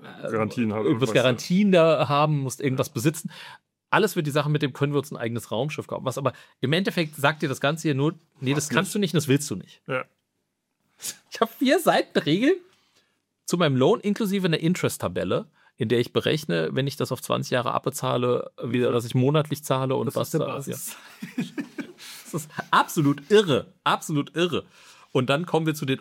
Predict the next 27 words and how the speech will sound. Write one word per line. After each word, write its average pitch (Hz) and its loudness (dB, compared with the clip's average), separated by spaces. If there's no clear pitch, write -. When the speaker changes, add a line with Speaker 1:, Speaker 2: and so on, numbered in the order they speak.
Speaker 1:
Alternate 156 4
Means, 117 0
also 120 0
die 123 -10
anderen 180 4
Speaker 2:
So. 160 6
Speaker 1:
Möglichkeiten, 151 2
auf 135 -2
ein 143 -4
Raumschiff 143 0
zu 381 4
kommen. 330 6
Speaker 3:
Boarding! 170 4
Speaker 1:
Ja, 147 -2
zum 190 4
Beispiel, 160 4
genau, 180 6
wir 165 4
können 190 2
eins 151 0
bauen. 139 -2
Genau. 107 -2
Äh, 117 4
dann 123 0
sind 139 0
dann 131 4
so, 117 2